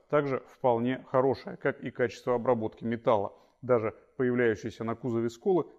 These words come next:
цвести особо не спешат. А сколы, кстати, появляются достаточно часто, особенно на автомобилях, которые ездят по трассе. Сколами традиционно чаще прочего покрываются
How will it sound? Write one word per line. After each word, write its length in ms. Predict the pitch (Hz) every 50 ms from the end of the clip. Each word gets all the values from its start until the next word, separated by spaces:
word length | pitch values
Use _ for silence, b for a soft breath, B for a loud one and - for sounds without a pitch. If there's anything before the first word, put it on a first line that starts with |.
| _
цвести 360 | - - 139 131 - - - 208
особо 380 | 135 - - 123 113 113 - - - - -
не 160 | 127 123 113
спешат. 520 | - - - 123 - - 113 95 - - - - -
А 80 | - 123
сколы, 320 | - - - 214 196 175
кстати, 380 | - - - 165 147 - 139 - B B B -
появляются 500 | 135 127 120 117 117 120 113 113 - 123
достаточно 600 | 110 110 104 - 123 113 - - - - 123 113
часто, 380 | - - 120 104 - - - - _
особенно 460 | - 123 117 - 143 131 120 110 110 107
на 100 | 110 110
автомобилях, 580 | 101 - 123 120 123 123 127 127 113 107 101
которые 380 | - - 92 - 117 113 113 110
ездят 300 | 110 101 98 107 - -
по 100 | - 123
трассе. 380 | - 131 131 110 - - - -
Сколами 360 | - - - 196 180 156 131
традиционно 680 | 117 - 127 123 120 117 - - 151 143 131 113 113 -
чаще 280 | - 127 113 - 151
прочего 380 | 135 208 208 190 - - 139 123
покрываются 760 | - - 123 - 131 131 127 123 117 113 110 - - 120